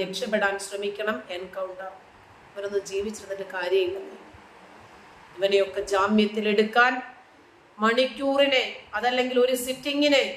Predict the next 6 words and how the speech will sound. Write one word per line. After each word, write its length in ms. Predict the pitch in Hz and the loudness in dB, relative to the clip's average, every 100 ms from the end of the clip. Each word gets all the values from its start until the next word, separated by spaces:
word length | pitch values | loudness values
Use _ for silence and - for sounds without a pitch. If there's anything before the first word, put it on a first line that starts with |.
| - - _ _ _ - | -12 -20 _ _ _ -4
ലക്ഷങ്ങളും 680 | 196 196 - 226 214 208 202 - | -2 -2 -8 -8 -2 -2 -4 -6
കോടികളും 580 | 214 220 226 220 214 208 208 | 0 2 2 -2 -2 -4 -2
വാങ്ങുന്ന 440 | 202 202 202 202 | -2 -4 -6 -8
വക്കീലന്മാർ 880 | 196 202 - 208 214 214 214 233 277 302 277 - _ _ _ | -6 -6 -8 -8 -6 0 4 6 4 2 -8 -18 _ _ _
ഫ്ലൈറ്റ് 480 | - 190 196 208 - | -12 -6 -6 -8 -14
മുഖേന 460 | 196 196 208 190 | -14 -14 -12 -10